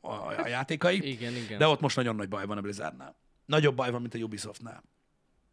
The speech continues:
Speaker 2: Sok.
Speaker 1: Pedig ott is,
Speaker 2: Igen,
Speaker 1: ott
Speaker 2: igen,
Speaker 1: is
Speaker 2: igen.
Speaker 1: volt. Hát azért lássuk be, hogy eddig a, eddig, tehát most az utóbbi években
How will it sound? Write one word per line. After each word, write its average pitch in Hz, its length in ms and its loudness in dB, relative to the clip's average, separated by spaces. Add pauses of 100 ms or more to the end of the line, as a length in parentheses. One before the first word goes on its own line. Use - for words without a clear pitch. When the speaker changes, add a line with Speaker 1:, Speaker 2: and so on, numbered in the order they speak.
(960)
Speaker 2:
Sok. - 160 -6
Speaker 1:
Pedig 139 180 4
ott 135 180 0
is, - 300 -6 (240)
Speaker 2:
Igen, 180 300 4
Speaker 1:
ott 175 60 6
Speaker 2:
igen, 170 140 2
Speaker 1:
is 170 80 2
Speaker 2:
igen. 139 100 2
Speaker 1:
volt. 156 260 2 (360)
Hát 214 260 4
azért 151 220 -2
lássuk 147 360 0
be, 127 100 2
hogy 120 180 2
eddig 139 360 0
a, 113 280 6 (400)
eddig, 131 340 -2
tehát 120 240 -8
most 120 160 -4
az 127 60 -2
utóbbi 120 300 0
években 104 640 -4